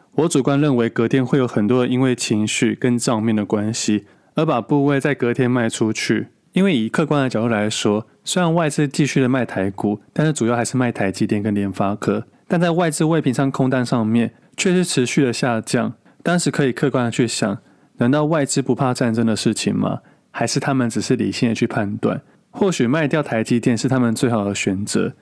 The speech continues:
台积电的流动性很足够，卖掉台积电可以卖出几千亿的资金，可以把现金给空出来，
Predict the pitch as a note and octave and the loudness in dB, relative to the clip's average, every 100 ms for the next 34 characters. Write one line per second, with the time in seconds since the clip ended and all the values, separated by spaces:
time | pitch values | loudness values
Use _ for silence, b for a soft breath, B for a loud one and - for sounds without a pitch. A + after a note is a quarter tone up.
0 | b b b - C3 E3 F3 D#3+ A#2 B2 | b b b -6 -2 2 2 2 2 2
1 | B2 B2+ A#2 G#2+ F#2+ G2+ G2+ - G2+ B | 2 0 0 -2 0 -2 0 -2 -2 B
2 | B B B - F3+ F3 - A#2+ C3+ B2 | B B B -2 0 0 0 0 0 2
3 | C3 A#2+ B2 B2 B2 B2+ A#2 G#2+ G2 A#2+ | 0 2 0 2 0 -2 -2 -2 0 2
4 | B2 A2 G2+ A2+ A2+ - A#2 A2 - _ | 2 2 2 2 0 2 0 0 -4 _
5 | C3+ C3+ A2 - C#3 A#2+ A#2+ G#2 - A#2 | -2 0 -2 -2 -2 0 -2 -2 0 -2
6 | A#2 A#2 A2+ G#2+ | 0 0 0 0